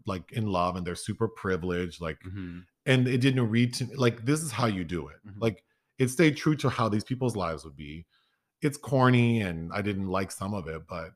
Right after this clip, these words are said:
Speaker 2: Sure.
Speaker 1: I felt like this actually felt more authentic than Bros. <laughs>
Speaker 2: Well, and that's funny, Pat Mills did that lesbian slasher flick after this.
Speaker 1: Yeah, but it's, it,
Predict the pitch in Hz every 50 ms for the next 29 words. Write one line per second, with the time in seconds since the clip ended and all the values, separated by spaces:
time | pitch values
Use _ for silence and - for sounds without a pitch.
0 | _ _ - - - 120 104 92 95 110 120 123 123 165 160 147 127 117 101 107
1 | 123 123 143 131 127 - 123 113 - - 120 113 101 101 101 101 98 101 98 98
2 | - 104 95 92 - 104 98 95 - 101 87 - - 90 87 80 87 90 92 98
3 | 110 - - - - - - - - - _ _ - 202 156 135 - _ _ -
4 | 135 - _ _ _ _ _ - - 117 113 113 117 120 120 117 113 - - 131
5 | 120 110 101 - 113 110 107 104 110 110 104 87 95 87 92 98 90 95 101 98
6 | 98 87 82 98 90 80 - - 92 87 90 90 - 85 - - 85 80 - -
7 | 80 78 _ - 80 78 78 78 - _ _ _ _ - - _ _ - 92 95
8 | 90 76 67 71 82 - 110 98 113 101 95 - - 120 117 120 - - - _
9 | - 135 139 127 120 -